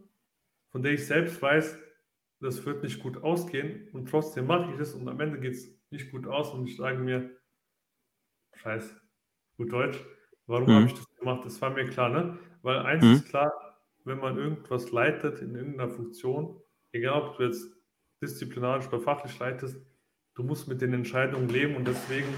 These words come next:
Speaker 1: <clears throat> sollte man sich das quasi gut überlegen. Und
Speaker 2: Mhm.
Speaker 1: es gilt unabhängig, ich finde, es gilt unabhängig, klar,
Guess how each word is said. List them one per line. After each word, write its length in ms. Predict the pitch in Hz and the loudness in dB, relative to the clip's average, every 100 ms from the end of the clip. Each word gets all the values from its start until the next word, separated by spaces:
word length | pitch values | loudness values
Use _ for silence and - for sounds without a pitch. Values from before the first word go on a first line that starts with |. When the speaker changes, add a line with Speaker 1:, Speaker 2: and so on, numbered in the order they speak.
| - - - - | -8 -12 -14 -2
Speaker 1:
<clears throat> 800 | 175 143 - - - - - - | 2 2 0 -10 -14 -16 -16 -4
sollte 260 | 127 131 | -2 0
man 200 | 135 131 | -2 -2
sich 180 | 127 127 | -2 -4
das 300 | 127 - - - | -6 -8 -10 -8
quasi 340 | 131 131 123 | -4 -2 -4
gut 240 | 147 151 | -8 -8
überlegen. 500 | - 120 120 143 156 - _ _ _ | -6 -2 0 0 -2 -6 _ _ _
Und 160 | 127 123 | 0 4
Speaker 2:
Mhm. 280 | 101 113 - | 4 4 0
Speaker 1:
es 140 | - | -2
gilt 260 | - 170 170 | 6 6 8
unabhängig, 500 | 175 175 - 127 127 | 8 8 6 0 -2
ich 60 | - | 0
finde, 140 | 175 | 0
es 100 | - | 0
gilt 140 | 143 | -2
unabhängig, 480 | 151 160 139 131 - | -2 -4 -4 -4 -2
klar, 400 | - 147 156 - | 4 4 4 0